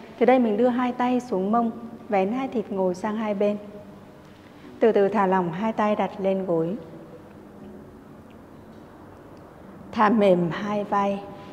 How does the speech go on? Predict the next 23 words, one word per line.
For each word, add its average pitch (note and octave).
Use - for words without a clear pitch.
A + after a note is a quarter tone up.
Thả G#3
lỏng F#3
các -
đốt F4
sống G3+
vùng G#3
cổ, F#3
lưng F#3+
và F3+
hông. F3
Từ G#3+
từ F#3+
đưa A#3
ý G3+
thức F4
về F3+
hơi F#3+
thở. F#3
Đưa F#3+
hơi F#3
thở F#3
về E3
vùng E3